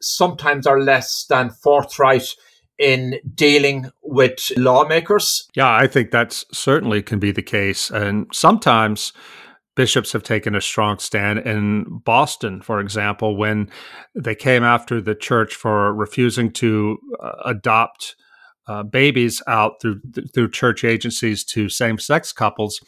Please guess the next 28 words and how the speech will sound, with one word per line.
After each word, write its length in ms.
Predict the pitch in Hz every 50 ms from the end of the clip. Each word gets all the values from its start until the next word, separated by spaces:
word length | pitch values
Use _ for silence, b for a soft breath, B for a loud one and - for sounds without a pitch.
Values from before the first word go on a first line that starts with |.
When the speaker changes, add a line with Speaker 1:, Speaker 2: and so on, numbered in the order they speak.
| b b b b b b _ _ -
Speaker 2:
they 100 | 147 165
just 220 | 185 196 - -
got 180 | - 170 165 160
out 140 | 156 151 151
of 80 | 135
the, 320 | 139 143 135 135 131 127 -
uh, 300 | - 147 143 135 131 131 -
adoption 540 | 143 120 139 143 165 180 - - 123 110 95
business. 500 | 107 98 90 - 104 78 - - - - -
And 100 | 131 139
that's 180 | 156 156 -
a 40 | 151
terrible 420 | 127 - - 190 196 190 170 165 143
thing 240 | - - 185 202
that 140 | 196 160 -
they 140 | - 135 135
had 180 | 135 143 143 135
to 80 | 143
do 260 | 127 117 151 170 196 165
it, 120 | 123 -
that 160 | - 110 -
the 60 | 123 -
church 260 | - 135 131 - -
had 100 | 135 117
to 60 | 127
do 220 | 120 113 147 160 175
that. 300 | 143 120 107 98 98 -
But 220 | 117 117 120 120